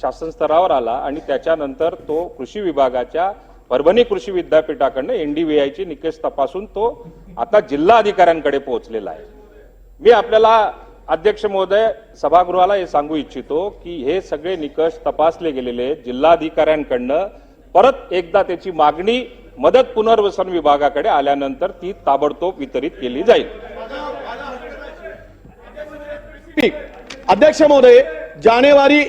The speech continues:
Speaker 2: एक जानेवारी ते आपण पाहिलं जे एक जानेवारी ते चोवीस मे पर्यंत एकूण सरकारकडे आलेला आकडा आहे, तो आहे दोन लक्ष सत्तर हजार हेक्टरचं नुकसान.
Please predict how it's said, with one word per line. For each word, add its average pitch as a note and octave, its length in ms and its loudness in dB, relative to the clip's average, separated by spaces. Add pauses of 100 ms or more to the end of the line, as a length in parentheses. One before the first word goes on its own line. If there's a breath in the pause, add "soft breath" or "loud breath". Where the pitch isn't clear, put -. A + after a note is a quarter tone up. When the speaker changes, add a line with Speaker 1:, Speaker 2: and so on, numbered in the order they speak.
Speaker 2:
एक C#4+ 200 6
जानेवारी B3 500 6
ते A#3+ 400 8 (480)
आपण C4 380 4
पाहिलं A#3 320 6
जे A3+ 240 6
एक B3 180 8
जानेवारी A#3 480 6
ते C4 160 4
चोवीस B3 460 4
मे A#3 140 6
पर्यंत D#3+ 260 2 (1000)
एकूण B3+ 320 6
सरकारकडे C4+ 640 6
आलेला B3+ 320 6
आकडा A3+ 220 4
आहे, C3 80 2 (560)
तो B3+ 120 10
आहे B3+ 260 8
दोन C4 380 6
लक्ष C4 300 4
सत्तर B3+ 400 4
हजार A#3+ 240 6
हेक्टरचं A3 420 4
नुकसान. D3+ 300 0